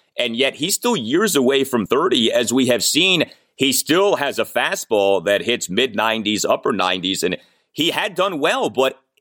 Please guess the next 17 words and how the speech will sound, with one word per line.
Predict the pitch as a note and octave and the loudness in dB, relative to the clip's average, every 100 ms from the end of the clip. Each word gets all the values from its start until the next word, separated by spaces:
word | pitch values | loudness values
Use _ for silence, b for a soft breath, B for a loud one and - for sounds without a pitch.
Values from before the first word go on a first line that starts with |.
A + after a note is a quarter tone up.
| _ | _
in | - G#3 | 0 2
his | G#3 A3 | 2 0
career, | - D#3+ D3+ A#3 A#3 B2+ B B _ | 0 0 2 2 2 0 B B _
he | D3 B3 | -2 -2
hasn't | C4+ A#3+ | 0 0
even | A#3+ A#3 | 2 2
really | A3+ A3+ | 2 0
had | - F#3 C4 B3 | 0 2 2 2
a | |
major | D#3+ A#2+ F#2 F#2+ | 2 0 0 0
league | F2 - | 0 -2
career. | F2+ E2 C#2+ | 0 2 2
He | C3 C3+ - | 0 -2 0
is | B2 A#2+ | 0 0
constantly | - - G3+ A3 - F#3+ G3 | -4 -4 -2 -2 -4 0 0
injured, | - F3+ A3+ A#2+ E2 | 0 0 2 2 2
and | F2 | 0